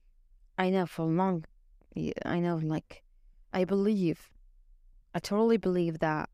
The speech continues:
everyone have hi-,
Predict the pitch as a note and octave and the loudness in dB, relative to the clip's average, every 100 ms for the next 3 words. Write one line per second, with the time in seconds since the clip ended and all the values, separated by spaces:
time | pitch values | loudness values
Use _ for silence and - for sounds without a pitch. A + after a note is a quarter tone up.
0 | - - _ - - - - - - - | -18 -20 _ -20 -20 -20 -20 -20 -20 -20
1 | - _ - - _ - - - - G3 | -20 _ -20 -20 _ -20 -20 -10 0 2
2 | F#3+ F#3 E3 D#3 D3+ D3+ - _ - - | 4 2 2 2 -2 -8 -20 _ -20 -20
3 | - - - - - - D#3 D#3+ D#3 D3+ | -20 -20 -20 -20 -20 -10 -6 -2 -2 -4
4 | D3+ - - - - E3+ E3 - | -6 -16 -20 -20 -10 -4 -2 -4